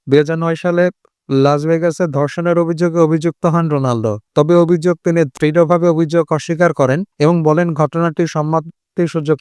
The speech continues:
ছিল না। সম্প্রতি সিএনএন-কে দেয়া এক সাক্ষাৎকারে রোনালদো নিশ্চিত করেছেন, দুই হাজার ছাব্বিশ বিশ্বকাপই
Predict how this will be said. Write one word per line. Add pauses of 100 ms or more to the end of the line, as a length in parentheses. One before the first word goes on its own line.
ছিল
না। (180)
সম্প্রতি
সিএনএন-কে
দেয়া
এক
সাক্ষাৎকারে
রোনালদো
নিশ্চিত
করেছেন, (520)
দুই
হাজার
ছাব্বিশ
বিশ্বকাপই